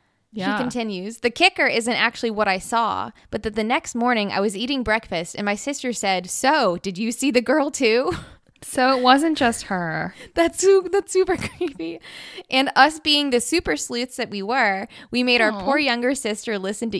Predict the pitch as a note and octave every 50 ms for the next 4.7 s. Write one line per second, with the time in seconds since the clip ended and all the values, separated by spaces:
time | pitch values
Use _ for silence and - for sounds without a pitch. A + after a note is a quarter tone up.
0 | - - A3+ A#3 - C4 C4 A3+ B3 C4+ - - - A#3+ A3+ A#3+ A#3 G3 - -
1 | B3 C4+ C#4 C#4+ C#4 A#3+ G3+ A3 G#3+ G#3 G#3 G#3+ G#3+ G3+ G#3+ A3 B3+ A#3+ A#3 G3
2 | G#3+ G#3+ G#3 - - - C4+ C#4+ D#4 C#4 A#3+ A3+ A#3 F#4 F4 - - - - -
3 | - - - - - - - G4+ - C4 C4+ C#4+ - - C#4 D#4 F4 E4+ F#4 F#4+
4 | F#4 G#4+ B4 B4 A#4 G#4 F#4 C#4+ B3 G#3+ G3 - C4